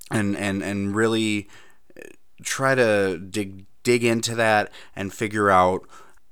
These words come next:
just really where this comes from and help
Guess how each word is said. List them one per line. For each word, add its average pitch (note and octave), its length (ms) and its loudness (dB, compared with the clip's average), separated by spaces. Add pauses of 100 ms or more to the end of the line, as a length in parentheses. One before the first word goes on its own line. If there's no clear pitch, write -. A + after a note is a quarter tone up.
(220)
just A2 220 -8
really A#2+ 260 0
where A2+ 160 2
this G2+ 200 -2
comes B2+ 340 -4
from B2 520 2
and G2 720 -4 (460)
help - 420 -4